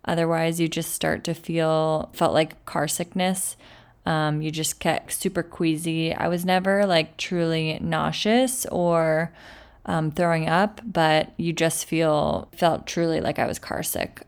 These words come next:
um, if I, if I went a while without eating. So I did eat plenty, but, uh, nothing <laughs> sounded good. Any sort of raw vegetables or, like, salad really freaked me out.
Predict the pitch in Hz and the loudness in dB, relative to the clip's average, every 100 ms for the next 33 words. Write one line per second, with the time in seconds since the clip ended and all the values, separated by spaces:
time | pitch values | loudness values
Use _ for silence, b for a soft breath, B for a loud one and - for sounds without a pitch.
0 | - 160 - 190 185 78 - - 175 170 | -2 -2 -2 -2 -2 -2 -4 -8 -2 0
1 | 160 156 151 151 - - - - - - | 0 0 0 0 0 0 -2 -2 -4 -2
2 | 170 165 - 185 170 170 196 202 208 - | -2 -4 -2 2 2 4 4 4 2 0
3 | 185 170 - - 208 180 175 - 160 160 | 0 -2 -8 -8 0 2 0 -2 -2 -2
4 | 170 165 160 156 156 - - - - 170 | -2 0 2 2 0 -4 -10 -10 -2 0
5 | 165 160 160 151 - 165 170 156 - 185 | 2 2 2 2 2 0 0 -2 0 2
6 | 170 165 - 165 165 170 170 175 B B | 2 -2 -2 0 2 0 -2 -6 B B
7 | B B - - 185 190 190 185 - 180 | B B -8 -2 2 4 2 2 0 -2
8 | 170 156 160 160 160 160 151 - 170 165 | -2 0 2 2 2 0 -2 -4 -4 -2
9 | 156 160 156 151 - - 156 147 151 160 | -2 -2 -2 -2 -4 -2 0 2 2 2
10 | 170 165 160 156 156 151 170 165 - 165 | 2 0 -4 -2 -2 -2 -4 -2 -2 0
11 | 160 165 165 | 2 4 2